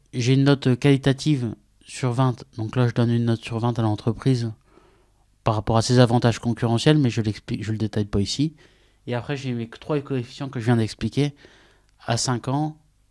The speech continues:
à quinze ans, à vingt-cinq ans. Donc en fait, l'idée, c'est que si je prête de l'argent à l'entreprise aujourd'hui, je lui donne mille euros,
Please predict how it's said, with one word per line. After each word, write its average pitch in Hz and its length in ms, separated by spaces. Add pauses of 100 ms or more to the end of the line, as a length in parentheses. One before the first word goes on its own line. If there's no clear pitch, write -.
(240)
à 120 100
quinze 117 280
ans, 127 200 (200)
à - 100
vingt-cinq 113 380
ans. 104 120 (260)
Donc 117 140
en 127 60
fait, 131 200
l'idée, 139 240
c'est 127 140
que 113 60
si - 160
je - 80
prête 143 240
de 131 100
l'argent 123 460 (1080)
à 120 60
l'entreprise 117 520
aujourd'hui, 110 500 (1500)
je 113 100
lui 120 60
donne 113 180
mille 117 200
euros, 143 380